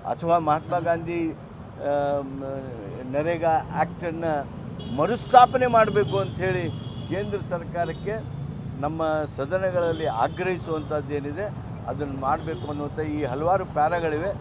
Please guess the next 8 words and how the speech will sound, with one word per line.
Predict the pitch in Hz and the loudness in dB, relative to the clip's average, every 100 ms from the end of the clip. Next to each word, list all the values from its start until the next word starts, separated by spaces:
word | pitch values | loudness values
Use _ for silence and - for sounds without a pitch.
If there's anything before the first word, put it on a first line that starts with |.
| - - - | -8 -10 -6
ಇವುಗಳಿಗೆ | 160 170 170 170 165 165 156 151 - - - - 139 | -2 0 2 0 2 0 0 -2 -4 -8 -8 -6 -2
ಮಾನ್ಯ | 151 151 | 0 0
ರಾಜ್ಯಪಾಲರು | 143 151 165 185 165 156 160 151 | 2 0 0 -2 0 0 -2 -4
ತಮ್ಮದೇ | 123 139 160 | -4 -2 2
ಆಗಿರ್ತಕ್ಕಂಥ | 165 151 151 143 - 139 135 139 104 - 117 | 2 2 -4 -6 -6 -2 2 2 2 -4 -6
ರಿಸರ್ವೇಷನನ್ನು, | 135 190 190 170 131 139 123 117 110 - - - - - - 127 | -2 0 0 -2 -4 -6 -6 -6 -6 -8 -8 -8 -8 -8 -8 -2
ಆ, | 135 127 123 123 | -2 -2 -2 -4
ಹೊಂದಿದ್ದಾರೆ. | 120 143 151 147 147 180 | -4 -4 -4 0 2 2